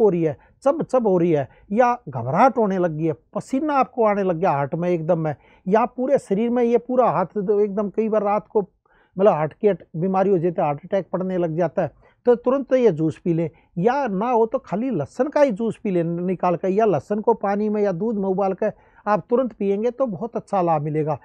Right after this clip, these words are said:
क्योंकि लहसुन क्या करता है, नसों को खोलने में मदद करता है। तो मान लो पसीना आ जाता है, एकदम हार्ट की बीमारी आ जाती है, क्योंकि सुबह सुबह आती है, तो तुरंत ये वाली मुद्रा लगाएं। और मैं कह रहा हूँ जल्दी से फिर नसों का खोलने का कोर्स ज़रूर करें,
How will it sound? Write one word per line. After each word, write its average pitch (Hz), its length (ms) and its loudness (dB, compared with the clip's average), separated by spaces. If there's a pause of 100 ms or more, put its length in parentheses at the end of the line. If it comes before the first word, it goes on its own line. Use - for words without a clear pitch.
(280)
क्योंकि 254 300 -2
लहसुन 208 560 -4
क्या 214 220 2
करता 170 420 -6
है, 226 240 -2
नसों 214 320 -4
को 220 140 0
खोलने 233 380 0
में 175 140 -4
मदद 156 280 -4
करता 170 280 -6
है। 151 100 -4 (400)
तो 220 100 4 (160)
मान 220 140 2
लो 233 100 6
पसीना 220 420 -2
आ 202 80 2
जाता 196 280 0
है, 214 80 4
एकदम 190 240 -2
हार्ट 156 220 -4
की 214 180 -6
बीमारी 185 400 0
आ 190 60 0
जाती 185 260 -6
है, 185 40 -14
क्योंकि 226 200 -6
सुबह 240 200 -2
सुबह 220 220 -2
आती 190 200 -2
है, 175 100 0 (420)
तो 247 120 6
तुरंत 311 400 0
ये 202 200 6
वाली 175 300 2
मुद्रा 151 360 -2
लगाएं। 196 400 0 (360)
और 277 220 6 (100)
मैं 220 240 0
कह 240 160 0
रहा 226 120 2
हूँ 240 340 -2
जल्दी 220 440 2
से 285 160 2
फिर 226 200 2
नसों 202 420 -2
का 220 160 -2
खोलने 214 400 0
का - 160 -4
कोर्स 185 320 -2
ज़रूर 160 400 -2
करें, 214 200 2